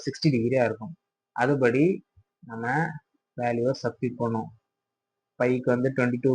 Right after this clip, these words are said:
by seven, ஆருக்கு வந்து த்ரீ பாயிண்ட் ஃபைவ் into த்ரீ பாயிண்ட் ஃபைவ். இந்த தீட்டாக்கு பாத்தீங்கன்னா, சிக்ஸ்டி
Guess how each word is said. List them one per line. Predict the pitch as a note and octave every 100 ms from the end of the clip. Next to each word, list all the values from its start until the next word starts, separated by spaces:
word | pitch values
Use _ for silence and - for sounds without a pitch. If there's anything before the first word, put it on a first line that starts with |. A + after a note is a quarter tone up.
| B2
by | B2 B2 -
seven, | C3+ C3+ G#2+ - _ _ _ _ _ _ _ A#2 B2+
ஆருக்கு | C#3 C3+ C3 B2
வந்து | B2 D#3+ F#3+ - _ -
த்ரீ | C3 B2+ B2+
பாயிண்ட் | B2+ B2+ B2+ -
ஃபைவ் | B2+ C3+ D#3 D3+ - _ _ _ _ B2+
into | A#2+ B2 B2 D3 E3 E3 _ _ _ _ _ _ _ -
த்ரீ | C3 C3 B2+ -
பாயிண்ட் | B2+ B2+ -
ஃபைவ். | B2+ A2+ A#2 _ _ _ - - _ _ _ _ _ _ _ C3
இந்த | A#2+ B2
தீட்டாக்கு | C3+ C#3 C3+ B2
பாத்தீங்கன்னா, | A#2+ A#2+ A#2+ C3+ -
சிக்ஸ்டி | B2+ - - D3